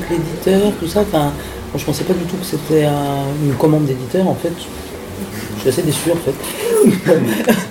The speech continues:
Mais voilà, toi, t'as été contacté, comment c'est monté, à, à, qui d'autre a bossé avec toi sur ce bouquin,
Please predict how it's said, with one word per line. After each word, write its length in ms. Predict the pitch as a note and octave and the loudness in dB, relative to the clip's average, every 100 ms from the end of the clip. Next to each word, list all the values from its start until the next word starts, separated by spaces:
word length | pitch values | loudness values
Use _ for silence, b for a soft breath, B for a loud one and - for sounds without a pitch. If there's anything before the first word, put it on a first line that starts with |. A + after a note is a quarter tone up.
| B B - | B B -8
Mais 280 | D#3+ E3 E3 E3+ - - - - | 2 4 4 2 -6 -14 -8 2
voilà, 200 | D3+ C#3+ | 2 2
toi, 220 | - E3+ | 0 0
t'as 80 | E3+ | 0
été 140 | E3 | -2
contacté, 560 | D#3+ D3+ D3+ - G3+ G3+ | -4 -4 -4 -2 2 4
comment 240 | G3 F3 F3 | 4 2 0
c'est 180 | E3+ D#3+ | -2 -4
monté, 300 | D#3+ D3+ F#3 - | -4 0 -2 0
à, 60 | - | -4
à, 40 | - - - - | -6 -10 -10 -8
qui 160 | - A3 | -6 2
d'autre 320 | G3+ G3+ G3+ | 6 6 6
a 20 | |
bossé 280 | D#3+ D#3+ - | -6 -6 -4
avec 220 | D#3 D#3 | -4 -4
toi 140 | D#3 D#3 | -4 -6
sur 140 | D#3 | -4
ce 160 | C#3+ C#3 | -10 -10
bouquin, 320 | D3+ F#3 F#3 | -10 -4 -2